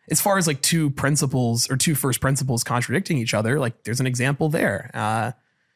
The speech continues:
y-, y-, coercion is bad. So, you know, you, you sort of lead down to the state is bad. We shouldn't have the state. What if you also had a first principle that says, you know, um,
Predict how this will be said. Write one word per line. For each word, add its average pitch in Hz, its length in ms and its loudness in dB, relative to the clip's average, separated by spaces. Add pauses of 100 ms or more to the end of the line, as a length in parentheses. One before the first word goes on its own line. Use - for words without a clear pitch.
(480)
y-, - 280 -10
y-, 135 160 -4
coercion 156 440 2
is 165 100 0
bad. 110 480 0
So, 113 360 0
you 117 160 -2
know, 107 60 0
you, 101 200 -2
you 117 120 -4
sort 113 160 -4
of 104 60 -2
lead 113 240 0
down 110 280 0
to 107 200 -4
the 117 160 -6
state - 400 -2 (140)
is 107 100 -6
bad. 90 300 0
We 104 80 0
shouldn't - 160 -2
have 104 80 -2
the 110 80 -4
state. - 400 -2 (460)
What 151 220 2
if 208 80 2
you 190 120 4
also 185 200 2
had 127 120 0
a - 40 -20 (320)
first - 260 0
principle 127 400 -2
that 113 120 -6
says, 123 500 0 (300)
you 143 80 0
know, 107 280 0
um, 113 360 0